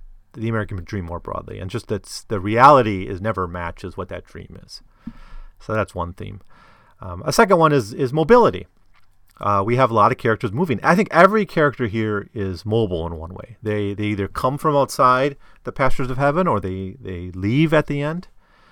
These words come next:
Um, often you have characters going from the countryside to the city or the city to the countryside, and we're reminded of,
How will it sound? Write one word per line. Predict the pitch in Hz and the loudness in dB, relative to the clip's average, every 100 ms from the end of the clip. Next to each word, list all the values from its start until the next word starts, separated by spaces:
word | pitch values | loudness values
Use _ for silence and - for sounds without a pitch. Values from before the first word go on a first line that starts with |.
| _ _ 92 | _ _ -10
Um, | 87 87 90 | -8 -6 2
often | 120 139 151 | 2 4 0
you | 131 | 0
have | 107 - | -2 -2
characters | 110 - 90 | -4 -4 -4
going | 104 | -4
from | 95 95 | -4 -10
the | 90 | -8
countryside | - 117 101 95 | -8 -6 -4 -6
to | 90 | -6
the | 90 | -12
city | - 113 104 101 | -8 -8 -6 -6
or | 90 | -6
the | 87 | -8
city | 110 101 | -8 -6
to | 98 | -6
the | 101 | -6
countryside, | 113 - 117 147 156 185 - | -6 -6 -6 -2 -2 -4 -8
and | 113 | -6
we're | 104 | -4
reminded | 107 107 117 123 120 123 117 135 - - - | -2 2 2 2 0 0 0 -6 -12 -20 -10
of, | 104 101 101 101 87 | -2 0 0 -2 -6